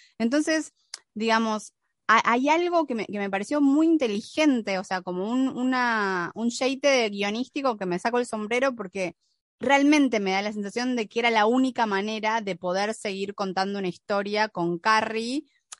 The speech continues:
que no le ejerciera violencia como al, a la trama del personaje, más allá después de lo que pase después o lo que sea, digo que en sí, como lo que, lo que sería tipo la premisa de la nueva serie, que es, se muere Big y Katri-,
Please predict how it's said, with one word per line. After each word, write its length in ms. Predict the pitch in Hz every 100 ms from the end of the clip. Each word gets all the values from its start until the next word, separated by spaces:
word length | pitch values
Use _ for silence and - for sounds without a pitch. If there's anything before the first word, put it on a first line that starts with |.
| _
que 140 | 220
no 180 | 240 285
le 100 | 320
ejerciera 500 | - 226 226 262 269
violencia 640 | 254 214 233 262 269 277
como 260 | 247 202 185
al, 140 | 180
a 100 | 156
la 160 | 175 175
trama 360 | 190 220 240 226
del 100 | 196
personaje, 420 | 175 220 233 -
más 180 | 262 294
allá 200 | 277 285
después 380 | 262 - 254 233
de 100 | 214
lo 100 | 185
que 100 | 190
pase 180 | 220
después 340 | 220 - 233 233
o 40 |
lo 80 | 202
que 40 | 190
sea, 160 | 185
digo 220 | 185 196
que 100 | 175
en 140 | 175 175
sí, 460 | - 269 269 339 - _ _ _
como 240 | 202 190
lo 160 | 175 170
que, 100 | -
lo 160 | 175 170
que 80 | 170
sería 300 | 175 202 202
tipo 200 | 196 180
la 160 | 175
premisa 640 | 170 185 220 269 233 - 170
de 60 |
la 120 | 165 170
nueva 260 | 190 190
serie, 480 | - 202 175 156 139 _ _ _
que 240 | 208 190
es, 180 | 170 - _
se 180 | - 175
muere 340 | 190 247 240 233
Big 240 | 240 196
y 160 | 165 160
Katri-, 400 | 202 202 208